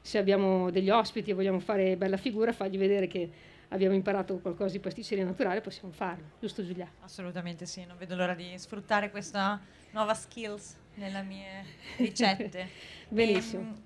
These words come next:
Speaker 2: quanta acqua ci vuole? Proprio un goccino goccino?
Speaker 1: Sì, guarda, un cucchiaino di malto, un cucchiaino di acqua. Mescoliamo, un pennello, e questo funziona sempre. Ovviamente adesso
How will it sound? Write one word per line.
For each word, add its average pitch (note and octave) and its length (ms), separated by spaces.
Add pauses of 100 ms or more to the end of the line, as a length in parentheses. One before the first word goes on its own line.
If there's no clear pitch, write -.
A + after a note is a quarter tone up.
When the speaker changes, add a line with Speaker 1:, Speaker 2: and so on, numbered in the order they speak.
Speaker 2:
quanta D#4 400
acqua C#4+ 280
ci B3+ 140
vuole? F3 320
Proprio A3 260
un A3+ 120
goccino A#3 440
goccino? G3+ 560
Speaker 1:
Sì, - 380
guarda, A3+ 280
un C#4+ 160
cucchiaino E4 400
di C#4+ 80
malto, F4+ 480
un C#4+ 120
cucchiaino C#4 420
di G#3 100
acqua. D#3+ 360 (140)
Mescoliamo, D4 720
un C4 100
pennello, D4 600 (260)
e A#3+ 120
questo F4 220
funziona A#3 360
sempre. G3+ 340
Ovviamente B3 480
adesso A3 380